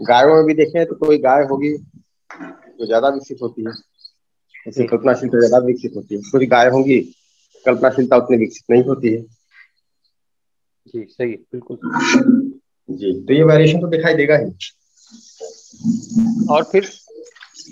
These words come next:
Speaker 2: अ, ज्ञान योनि से जीव योनि में जाने की संभावना भी बनी है?
Speaker 1: क्यों जाएंगे? अगर हम अपने आप से ही पूछें, अगर लगता है कि वहां ज्यादा सुख है तो जाएंगे, नहीं तो नहीं जाएंगे।
Speaker 2: अच्छा।
Speaker 1: निर्णय हमारा है।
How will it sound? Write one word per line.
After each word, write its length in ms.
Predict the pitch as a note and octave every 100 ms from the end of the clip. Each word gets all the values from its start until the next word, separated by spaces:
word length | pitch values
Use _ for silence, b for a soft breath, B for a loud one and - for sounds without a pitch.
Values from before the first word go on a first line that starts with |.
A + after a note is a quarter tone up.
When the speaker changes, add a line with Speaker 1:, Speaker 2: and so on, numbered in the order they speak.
| -
Speaker 2:
अ, 180 | B2+ B2+ C3
ज्ञान 260 | D3 F#3+
योनि 300 | G3 G3+ G#3+
से 220 | - G#3+
जीव 280 | E3+ F3+ G3
योनि 240 | F#3+ F#3+ G3
में 240 | G3 F#3+ - _ - _ _
जाने 220 | C#3 D3 E3
की 140 | F3
संभावना 480 | - D#3+ E3 F3 F3
भी 140 | F#3
बनी 260 | F3 F3+ F3
है? 200 | F#3 - _ _ _ _ _ _ _ _ _ - - _ _ _ _ -
Speaker 1:
क्यों 200 | G3 F#3
जाएंगे? 340 | D#3+ C3+ G#2+
अगर 420 | - - A2 C3+
हम 60 | D3
अपने 240 | C#3+ C#3+
आप 120 | D3+ -
से 120 | E3
ही 60 |
पूछें, 480 | D3+ C3 - B2+ A2 - _ _ _ _
अगर 160 | A2+ B2
लगता 280 | A#2 - D#3+
है 80 | D#3+
कि 60 |
वहां 180 | D#3 D#3+
ज्यादा 220 | D3+ D3+
सुख 220 | D#3+ E3 -
है 60 | D#3
तो 120 | D#3+
जाएंगे, 360 | D#3 F3 E3+ D#3+ _ _ _ _ _ _ _ _ _
नहीं 80 | G#2
तो 100 | G2+
नहीं 160 | G#2+ C3
जाएंगे। 240 | C3 B2+
Speaker 2:
अच्छा। 100 | -
Speaker 1:
निर्णय 300 | A2 A#2 C3+
हमारा 380 | C3+ G#2+ A2+
है। 100 | C3